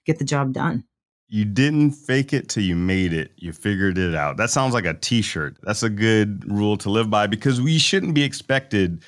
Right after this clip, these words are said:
Speaker 2: to have all the answers when we go into a new role, because that means that we're not growing. We're just gonna go from the same role to the same role, but it's where we have that delta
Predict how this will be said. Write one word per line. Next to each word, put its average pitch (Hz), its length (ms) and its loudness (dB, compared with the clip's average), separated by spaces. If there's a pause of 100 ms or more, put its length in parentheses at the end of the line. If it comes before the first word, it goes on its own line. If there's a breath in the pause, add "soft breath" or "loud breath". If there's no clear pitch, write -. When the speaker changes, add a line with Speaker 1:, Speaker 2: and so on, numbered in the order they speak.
(240 loud breath)
Speaker 2:
to 120 100 0
have 113 320 0 (120)
all 127 360 4
the 113 220 -2
answers 101 540 -4
when 90 120 -4
we 92 80 -2
go 92 200 -2
into 90 220 -4
a 85 60 -2
new 87 220 -4
role, 90 340 -2
because 85 280 -6
that 110 160 0
means 131 320 4
that 127 140 0
we're 135 80 -2
not 143 200 0
growing. 131 420 -2
We're 90 140 -2
just 98 200 -4
gonna 107 220 2
go 104 260 2
from 95 520 0 (280 soft breath)
the 82 100 -6
same 110 280 0
role 110 140 0
to 104 140 -4
the 90 80 -4
same 98 340 0
role, 107 260 2
but 87 240 -2
it's 92 220 -4
where 110 220 4
we 107 120 2
have 107 220 0
that 90 240 0
delta 98 500 0